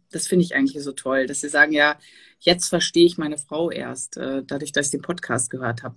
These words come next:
Das ist schon, also es ist, was ich denke, so wenn's, wenn so zwei solche Leute dir irgendwie sowas sagen, dann, ähm, dass du irgendwas geholfen hast oder sie sich jetzt die Brüste abtasten, dann lohnt sich das schon, ne? Also deswegen, das, äh,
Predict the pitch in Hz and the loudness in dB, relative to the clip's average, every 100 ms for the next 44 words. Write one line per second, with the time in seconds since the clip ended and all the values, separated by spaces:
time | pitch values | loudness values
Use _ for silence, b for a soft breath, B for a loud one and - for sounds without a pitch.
0 | - 143 - - 156 160 156 B B B | -8 -6 4 8 8 6 2 B B B
1 | 151 156 156 170 - _ _ _ _ - | 0 2 0 -2 -4 _ _ _ _ -20
2 | - _ _ - 185 180 180 165 180 165 | -20 _ _ 0 4 6 8 8 8 4
3 | 156 170 170 - - 160 160 - 165 175 | 4 4 4 0 -2 2 2 6 10 12
4 | 175 170 160 156 156 175 165 139 135 156 | 12 8 6 6 6 6 4 2 2 0
5 | 151 143 147 143 147 151 151 139 143 131 | -6 -6 -6 -4 2 2 2 -4 -4 -4
6 | 147 147 143 143 _ _ 151 - 165 160 | -6 -8 -8 -10 _ _ -8 -2 0 2
7 | 160 151 151 - - _ - 156 170 170 | 2 0 -2 -4 -10 _ 2 6 6 6
8 | 147 143 - 147 143 147 160 156 - 175 | 0 -2 -4 -4 -4 -6 -2 -2 0 0
9 | 175 - - - 147 - - 143 143 143 | 2 2 -2 -6 -4 -4 -2 -2 -2 -4
10 | B B B - _ - 139 139 170 170 | B B B -20 _ -12 -10 -2 0 0
11 | 127 - - 135 143 - 151 156 156 156 | -4 -2 0 0 -2 -10 -8 -4 2 6
12 | 151 147 - _ _ _ _ _ - - | 6 4 -10 _ _ _ _ _ -12 -10
13 | - - 156 147 147 - - 151 | -6 0 2 2 0 -2 -4 -6